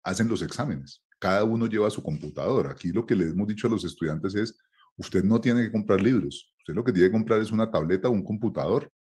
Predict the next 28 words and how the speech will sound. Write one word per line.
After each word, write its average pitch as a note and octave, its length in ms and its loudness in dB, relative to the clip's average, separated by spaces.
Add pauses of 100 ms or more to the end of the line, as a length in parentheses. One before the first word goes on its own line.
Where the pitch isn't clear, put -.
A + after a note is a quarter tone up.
(120)
para D#2 240 0
realizar D2+ 420 -4
todo. C2+ 320 -4 (600)
Cuando F2+ 240 0
empezamos A2+ 460 2
la D#3+ 100 4
reforma, G#2+ 600 0 (120)
entonces F#2+ 360 -4
decidimos F#2 540 4
hacer F#2 220 2
el G#2+ 120 0
primer E2 260 -2
examen G2 540 -2 (180)
virtual, - 540 -2
¿no? F2+ 80 -6
O - 200 -10
sea, B1+ 220 -8 (100)
to-, - 160 -6
cada G#2 240 4
estudiante F2 460 2
en G#2+ 100 0
un G#2+ 120 -2
computador, E2 680 -4 (320)
sentado F2 460 -2
en G#2 60 2
el G2 60 2
mismo E2+ 180 -2
salón. C2 340 -8